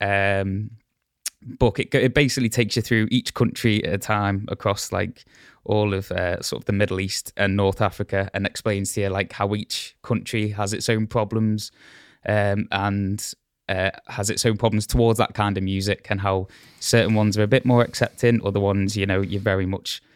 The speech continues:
likely to get in trouble if you're playing, uh,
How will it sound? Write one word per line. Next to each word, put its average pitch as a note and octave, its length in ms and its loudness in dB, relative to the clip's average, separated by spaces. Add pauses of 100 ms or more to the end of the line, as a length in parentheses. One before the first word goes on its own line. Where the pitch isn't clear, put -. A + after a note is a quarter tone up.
(220)
likely G2+ 340 -2
to G2+ 140 -4
get G2+ 140 0
in F#2+ 100 -2
trouble G2+ 500 0
if - 380 -6
you're G2 420 0
playing, F#2+ 500 -2 (100)
uh, F2 320 -8